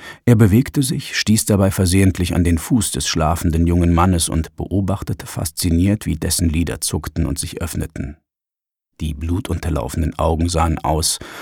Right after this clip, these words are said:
als hätten sie ihn vielleicht schon vorher durch die halbgeschlossenen Lider beäugt. „Entschuldigung“, murmelte Guy. „Schon gut“, sagte sein Gegenüber.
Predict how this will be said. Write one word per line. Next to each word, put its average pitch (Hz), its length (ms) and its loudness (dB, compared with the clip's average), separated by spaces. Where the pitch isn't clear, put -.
als - 220 0
hätten 92 200 2
sie 80 160 2
ihn 85 120 0
vielleicht 80 420 -2
schon 98 160 2
vorher 78 460 0
durch 71 180 -2
die 80 160 -2
halbgeschlossenen 78 880 -2
Lider 71 220 -2
beäugt. 71 560 -8
„Entschuldigung“, 82 520 0
murmelte 71 420 0
Guy. - 320 -8
„Schon 113 320 6
gut“, 107 360 2
sagte 80 360 -6
sein 73 240 -2
Gegenüber. 67 560 -8